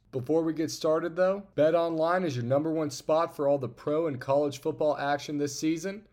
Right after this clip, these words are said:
Head to the website or use your mobile device to sign up today to receive your hundred percent welcome bonus. Take advantage of their opening day super promo.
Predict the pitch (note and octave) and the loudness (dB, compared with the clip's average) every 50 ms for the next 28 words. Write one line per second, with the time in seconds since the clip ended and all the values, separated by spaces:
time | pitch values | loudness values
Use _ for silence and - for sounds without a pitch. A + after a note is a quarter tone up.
0 | _ _ _ _ _ _ _ _ - D3 D#3 D3+ - - F#3+ E3 D3 C#3 D#3 E3 | _ _ _ _ _ _ _ _ 0 0 0 0 0 -2 -2 -2 0 2 2 2
1 | F3 - - - G#3 G3 G3+ G#3+ G3+ - D3 C#3+ D3 D3+ D3+ C3 D3 C#3 C#3 C#3+ | 2 0 -2 0 2 4 4 2 2 0 0 0 2 2 2 0 -2 0 2 2
2 | D#3 E3+ E3+ F3 E3+ C#3 D#3 E3 F3 E3+ E3+ - C#3 B2 - - D3+ D3+ D#3 D#3+ | 2 2 2 -2 -2 0 0 0 0 0 -2 -6 -10 -8 -4 -2 -2 -2 -2 -4
3 | D3+ - - C#3+ D3 D#3 F3 E3+ E3+ C#3+ C3+ B2+ - D3+ C#3+ C3+ C3+ A#2+ G#2 - | -6 -8 -6 -2 0 0 0 0 -2 -4 -6 -4 -4 -4 -2 -2 -2 -2 -2 -2
4 | - D3 - D#3 D#3+ D#3 - E3+ D#3 - - F3 F3+ E3+ C3+ B2 C3+ D3+ D3+ - | -2 -4 -4 -4 -6 -8 -8 -8 -8 -4 -2 -2 -2 -2 0 2 2 2 2 0
5 | F3+ D#3 B2+ C3+ C#3 C3 A#2 G2 F2+ - - - - - _ _ _ _ _ _ | -4 0 2 4 4 4 2 -2 -6 -10 -14 -18 -20 -20 _ _ _ _ _ _
6 | - E3 E3+ E3+ E3 D3+ F3+ F#3 F#3+ G3 G3+ F3+ F3+ F3 D#3 D#3 C3 - C#3+ D3 | 0 0 0 0 -2 0 2 2 2 2 0 -2 -2 -2 0 -2 -2 0 0 -2
7 | D3+ - F3+ F3 D#3+ D3 B2+ D3 D3+ E3+ E3+ E3 - - F3 F3 C3 F3+ D#3 B2 | -2 -2 -6 -6 -6 -4 0 0 0 0 0 -4 -6 -8 -8 -6 -6 -6 -6 -4
8 | - - D#3 D#3+ F3 F3+ F3+ F#3+ G3+ G3+ | -4 -2 -2 -2 2 2 2 2 0 -2